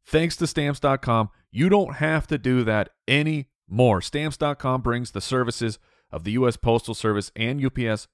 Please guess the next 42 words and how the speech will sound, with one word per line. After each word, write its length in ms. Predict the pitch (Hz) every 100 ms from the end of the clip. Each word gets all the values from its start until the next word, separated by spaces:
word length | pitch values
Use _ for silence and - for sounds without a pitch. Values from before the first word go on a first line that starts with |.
| _
right 340 | - 98 151 170
to 80 | 185
your 100 | 180
computer. 480 | 170 - 123 104 - _ _
It's 140 | - 87
a 60 |
must-have 720 | 101 113 135 147 - 143 127 123
for 240 | 98 92 -
any 220 | 131 156
business. 580 | 131 127 117 123 123 - _ _ -
You're 140 | 87
a 40 | 90
small 400 | - 127 131 117
office 420 | 127 131 - 123
sending 300 | - 117 104
invoices. 680 | 117 135 123 123 117 127 107
Are 120 | 92
you 160 | 95 87 _ _
doing 180 | 113 123
a 40 | 95
side 360 | - 135 135
hustle 360 | 120 123 131 120 _ _ -
on 200 | 107 107 -
Etsy? 360 | 135 - 147
Or 80 | 156
just 320 | 156 175 -
navigating 680 | 98 101 117 123 120 120 139
this 200 | 110 -
hybrid 500 | - 107 117 139 123
work 260 | 170 202
life? 240 | - 82 -
It's 100 | -
like 140 | 135
stamps 380 | - - 160 160
dot 180 | 175 165
com 240 | 127 123
can 140 | - 101
handle 280 | 127 131 131
it 40 |
all 280 | 113 107 98 _ _ _
with 220 | - 117 -
ease. 440 | 147 131 110 98